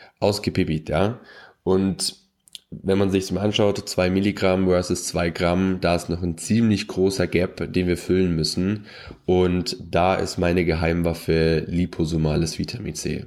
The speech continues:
Um was geht es bei liposomales Vitamin C? Ich werde in den nächsten Tagen ein YouTube-Video drehen darüber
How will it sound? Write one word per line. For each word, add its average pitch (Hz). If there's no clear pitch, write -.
Um 82
was 80
geht 85
es -
bei 76
liposomales 78
Vitamin 78
C? -
Ich 80
werde 104
in 101
den 104
nächsten 113
Tagen 98
ein 95
YouTube-Video 90
drehen 82
darüber 82